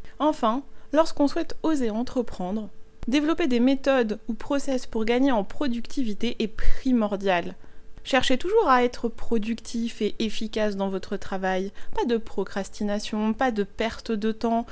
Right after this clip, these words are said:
Cherchez la méthode la plus efficace pour vous et pour votre business. Voilà, cet épisode est maintenant terminé. S'il vous a plu, n'hésitez pas à vous abonner. N'hésitez pas non plus à partager l'épisode sur les réseaux sociaux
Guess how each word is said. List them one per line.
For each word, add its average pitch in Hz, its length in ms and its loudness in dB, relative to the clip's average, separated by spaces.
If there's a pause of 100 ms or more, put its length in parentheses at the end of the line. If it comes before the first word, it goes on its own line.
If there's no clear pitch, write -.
Cherchez 339 560 0
la 277 300 4
méthode 240 480 2 (100)
la 285 280 2
plus 247 300 -2
efficace 208 680 -6
pour 330 180 2
vous 220 220 0 (320)
et 320 120 4
pour - 180 6
votre 220 300 2
business. 180 680 -6
Voilà, 269 480 2
cet 208 160 -4
épisode 240 360 2
est 247 60 2
maintenant 226 320 0
terminé. 240 480 2 (360)
S'il 311 180 -2
vous 269 160 -2
a 208 80 2
plu, 311 240 -4 (360)
n'hésitez 220 340 2
pas 320 160 2
à 302 40 2
vous 220 200 -2
abonner. 202 400 -2 (440)
N'hésitez 214 300 0
pas 285 160 2
non 285 140 4
plus 302 140 -4
à 214 100 2
partager 220 400 -2
l'épisode 214 480 -4
sur 302 180 -4
les 302 100 -2
réseaux 240 260 -2
sociaux 196 400 -6